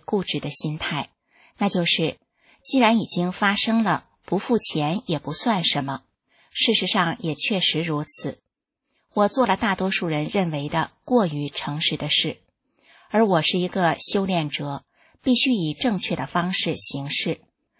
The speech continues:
如果遇到障碍，我会善意地给予解释，因为这是正确的做法，即使人们听起来很奇怪。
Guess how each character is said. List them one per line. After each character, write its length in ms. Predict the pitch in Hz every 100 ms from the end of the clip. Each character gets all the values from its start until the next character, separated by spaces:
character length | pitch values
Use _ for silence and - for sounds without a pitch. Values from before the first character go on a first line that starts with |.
| _ _
如 140 | - 233
果 260 | 202 165 -
遇 140 | 196
到 200 | 165 156
障 280 | - 190 156
碍， 300 | - 160 - _ _ _
我 100 | 202
会 260 | - 240 220
善 400 | - 262 208 190
意 100 | 165
地 220 | 147 143 -
给 240 | - 175
予 100 | 196
解 320 | - 156 139
释， 280 | 143 - 175 _ _ _ _
因 140 | 240
为 120 | 233 240
这 120 | 208
是 200 | - 151
正 260 | - 202
确 220 | 170 - 165
的 100 | 143
做 300 | - 156 151
法， 340 | 160 143 - _ _ _ -
即 180 | - 196
使 160 | 175
人 120 | 156
们 100 | 160
听 220 | - 190 185
起 200 | - 156
来 300 | 147 151 -
很 280 | - 156 135
奇 260 | - -
怪。 360 | 151 170 151